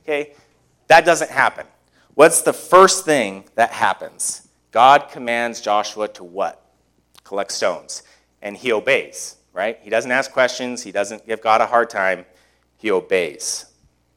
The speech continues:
And that's one of the big truths we take out of this, is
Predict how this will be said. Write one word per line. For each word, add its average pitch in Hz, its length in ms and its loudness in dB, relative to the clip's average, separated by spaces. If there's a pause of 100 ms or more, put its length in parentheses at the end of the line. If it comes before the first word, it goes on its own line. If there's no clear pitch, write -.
(920)
And 95 120 -16
that's 101 180 -4
one 117 120 -2
of 104 40 -8
the 95 60 -6
big 101 240 -2
truths 101 380 -8
we 92 80 -14
take 92 260 -8
out 87 160 -2
of 76 60 -18
this, 73 320 -14
is 85 500 -14